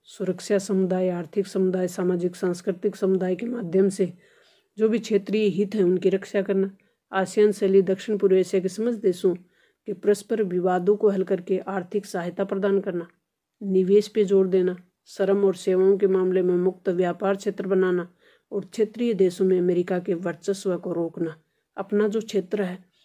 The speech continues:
वहाँ पे अमेरिका का जैसी ताकतों का वर्चस्व नहीं हो उसको भी रोकने के लिए काम करते हैं।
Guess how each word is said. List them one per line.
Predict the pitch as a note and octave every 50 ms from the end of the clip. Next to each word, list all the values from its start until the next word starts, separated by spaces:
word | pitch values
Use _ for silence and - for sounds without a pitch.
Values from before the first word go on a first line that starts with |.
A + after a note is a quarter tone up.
| _ _ _ _ _ _ _ F#3
वहाँ | G3 F#3+ F#3 G#3+ G3+ G#3 -
पे | A3+ A3+ A3+ A3+ G#3+ - - -
अमेरिका | G#3 F#3+ F#3+ F#3+ F3+ F#3 - G#3 G3+
का | G3 A3 G3 F#3+ F#3+ - - _ _ -
जैसी | F#3+ F#3+ G3 F#3 F3+ - G3
ताकतों | F#3+ F#3+ F3 F3+ - - G3+ F#3+
का | F3 F#3+
वर्चस्व | F3 F#3 F3+ E3+ - F#3+ F3+ - - F#3+ F3+
नहीं | F3 F3+ F#3+ G#3+ G#3
हो | F#3+ E3
उसको | F#3+ G3 F#3+ - - G#3+ G3+
भी | G3+ G#3
रोकने | G3 F#3+ F#3 F#3 F#3+ F#3+
के | E3+ F#3
लिए | F#3 F3+
काम | - F3 F3 F3+
करते | F3+ F3 D#3+ - - F3
हैं। | F3 F3+ E3+ -